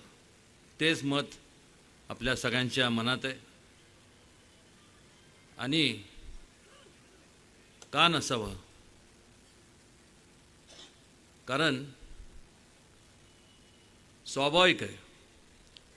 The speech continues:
की, आणि स्वाभाविक आहे वाटणं की, ज्या वेळेस तुमच्या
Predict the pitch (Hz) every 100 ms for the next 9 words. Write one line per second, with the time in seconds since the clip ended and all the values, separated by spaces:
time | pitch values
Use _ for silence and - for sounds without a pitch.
0 | - - - - - - - - - -
1 | - - - - - - - - - -
2 | 143 160 160 151 - - - - - -
3 | - - 135 135 - - - - - -
4 | - - - 123 131 151 160 151 139 120
5 | 113 120 104 - - - - - - -
6 | - - - - - - 117 127 147 160
7 | 175 165 - 143 135 165 143